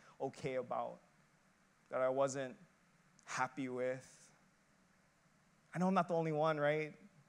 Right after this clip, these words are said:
We kinda grow up kind of, like, shaking our fists at God and angry with this God that makes all things good. But my life is anything but. Can I go there tonight?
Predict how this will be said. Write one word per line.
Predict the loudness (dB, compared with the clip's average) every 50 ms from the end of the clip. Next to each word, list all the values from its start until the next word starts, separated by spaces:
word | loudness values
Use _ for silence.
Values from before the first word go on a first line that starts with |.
| -20 _ _ _ _ _ _ _ _ _ _ _ _ _ _ _ -12
We | -10
kinda | -4 -2 -2 0 0
grow | 0 2 4 6 6
up | 6 6 2 -2
kind | -4 0 0
of, | 0 0
like, | 0 -2 -2
shaking | -2 -4 -4 -6 -6 -4 -2
our | -2 -2
fists | -2 -4 -4 -4 -2 -2
at | -4 -2 2
God | 2 4 4 4
and | 2 -2 -6 -4
angry | -4 -4 -4 -4 -4 -4 -4 -4
with | -4 -4 -4
this | -4 -4 -4 -4
God | 0 2 4 4 4 4 2
that | 0 -2 -2
makes | -4 -6 -4 -4
all | -2 -2 -2 -2
things | -2 -4 -10 -8 -8 -10 -12
good. | -10 -6 -4 0 0 0 0 0 -4 -10 -12 -20 _ _ _ _ _ _ _ _ _ _ _ _ _ _ _ -8
But | -8 -4
my | 0 2 2 4
life | 6 6 4 4 2
is | -2 -2 -2
anything | -2 -2 -2 -2 -4 -4 -6 -6 -6 -6 -4 0
but. | 4 6 6 4 4 0 -8 -4
Can | 0 2
I | 2 2
go | 4 6 6 6 8
there | 8 6 4 4
tonight? | 2 0 -2 0 2 0 0 0 -4 -6